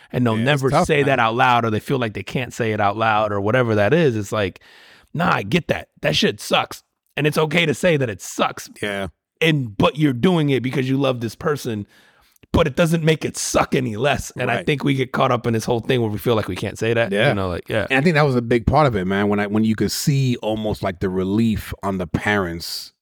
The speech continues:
Speaker 2: that thought that this was, this was never possible for their kids. And then now they're seeing it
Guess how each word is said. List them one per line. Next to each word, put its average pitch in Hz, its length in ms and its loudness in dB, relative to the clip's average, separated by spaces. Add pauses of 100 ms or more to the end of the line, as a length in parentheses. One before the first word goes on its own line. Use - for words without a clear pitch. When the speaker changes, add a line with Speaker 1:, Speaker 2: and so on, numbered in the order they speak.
(100)
Speaker 2:
that 95 440 -4 (400)
thought 104 380 0
that 90 180 -8
this 101 160 -4
was, 87 160 -6 (260)
this 104 220 2
was 90 120 -2
never 101 260 2
possible 98 680 0
for 87 160 -6
their 87 160 -4
kids. 151 480 2 (340)
And 101 100 0
then 104 220 2
now 101 300 2
they're 92 180 -2
seeing 95 380 -2
it 80 160 -8